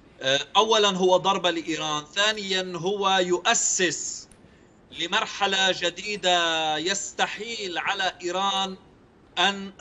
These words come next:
تضع أصابعها في منطقة دول الخليج، وهيدي نقطة برأيي أنه إما ستذهب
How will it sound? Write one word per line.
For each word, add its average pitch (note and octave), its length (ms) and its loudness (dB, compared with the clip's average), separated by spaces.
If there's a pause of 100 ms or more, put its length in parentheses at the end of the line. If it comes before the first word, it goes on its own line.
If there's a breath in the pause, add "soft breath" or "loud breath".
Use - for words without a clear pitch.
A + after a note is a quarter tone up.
(140)
تضع F3+ 520 2
أصابعها E3+ 760 -2
في E3+ 200 -4
منطقة F3 580 -4 (160)
دول F3 420 0
الخليج، D#3 600 -4
وهيدي F#3 440 0
نقطة G3 600 2 (480)
برأيي A3+ 840 2 (120)
أنه F3+ 600 -4 (120)
إما G#3+ 260 -4
ستذهب F#3 600 -2